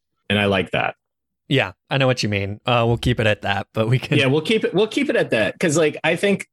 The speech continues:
Speaker 1: there's, there's more to her that, than you see, like, in the trailers, previews and stuff. And, and, and I, I really like that.
Speaker 2: Yeah. One last person that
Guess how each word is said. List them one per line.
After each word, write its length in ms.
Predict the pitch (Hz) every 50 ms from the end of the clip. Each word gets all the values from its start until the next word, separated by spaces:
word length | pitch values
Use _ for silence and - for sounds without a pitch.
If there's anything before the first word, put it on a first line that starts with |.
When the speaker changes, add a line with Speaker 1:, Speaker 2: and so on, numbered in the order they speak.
| _ _ _ _ _
Speaker 1:
there's, 300 | 131 135 131 123 123 123 -
there's 240 | - 127 131 127 131
more 140 | 147 151 139
to 200 | 139 - - 123 101
her 200 | 104 90 78 - - _ _ _ _
that, 300 | 113 104 - - 104 98
than 160 | 107 104 98
you 80 | 98
see, 280 | 95 - - 107 98 92
like, 200 | 90 82 82 -
in 160 | 76 92 87
the 300 | 82 78 76 73 58 - -
trailers, 420 | - - - 80 78 76 71 -
previews 360 | - - 85 82 - - - -
and 100 | - -
stuff. 240 | - - - -
And, 100 | - 80
and, 220 | 71 90 95 92 -
and 140 | 98 101 90
I, 140 | 95 98
I 120 | 95 87 90
really 260 | 92 95 92 92 90
like 220 | 85 80 76 -
that. 220 | - - - - - _ _ _ _ _ _ _
Speaker 2:
Yeah. 200 | - 170 135 101 110 - _ _ _ _ _ _
One 440 | 208 151 127 127 135 156 170 175 175
last 200 | 170 165 160 160 -
person 360 | - 170 160 - - 135 123
that 180 | 117 123 -